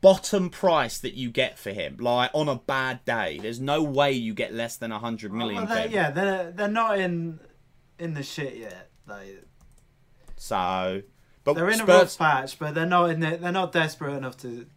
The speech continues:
Speaker 2: to
Speaker 1: Spurs have
Speaker 2: undercut.
Speaker 1: sold a couple of players, one of which I am very happy about. We finally got rid of Lamela.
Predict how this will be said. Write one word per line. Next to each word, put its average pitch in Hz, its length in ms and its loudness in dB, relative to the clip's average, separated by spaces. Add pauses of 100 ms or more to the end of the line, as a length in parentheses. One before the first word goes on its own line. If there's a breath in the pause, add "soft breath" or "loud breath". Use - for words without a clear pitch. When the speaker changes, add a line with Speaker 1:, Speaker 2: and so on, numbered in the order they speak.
(260)
Speaker 2:
to - 80 -12
Speaker 1:
Spurs 160 480 2
have 156 80 -2
Speaker 2:
undercut. 165 160 2
Speaker 1:
sold 160 320 2
a 147 60 0
couple 151 300 -4
of 139 60 -4
players, 147 440 2
one 151 240 0
of 131 160 0
which - 460 -2
I 143 180 4
am 135 120 0
very 135 280 4
happy 131 320 0
about. 127 420 -2
We 123 100 -6
finally 135 480 -2
got 127 220 -2
rid 127 140 -4
of 123 60 -4
Lamela. 123 500 -2